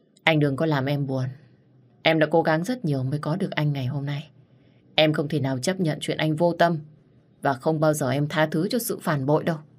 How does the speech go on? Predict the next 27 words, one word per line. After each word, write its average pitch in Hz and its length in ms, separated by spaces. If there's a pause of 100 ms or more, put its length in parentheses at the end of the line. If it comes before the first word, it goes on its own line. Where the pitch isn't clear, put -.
(800)
Cô 156 120
ta 151 160
lẩm 135 300
bẩm 131 240
thì 147 180
thầm 139 260
ở 131 80
trong 165 240
đầu. 127 240 (580)
Còn 160 200
Hoàng 151 260
cứ 170 80
hát 254 200
hết 262 180
bài 139 180
này 131 420
sang 170 300
bài 123 160
khác. 175 300 (760)
Rất 160 200
lâu 151 200
sau 143 200
đó, 131 520
Hương 147 220
mới 151 100
buông 147 260
tay, 139 300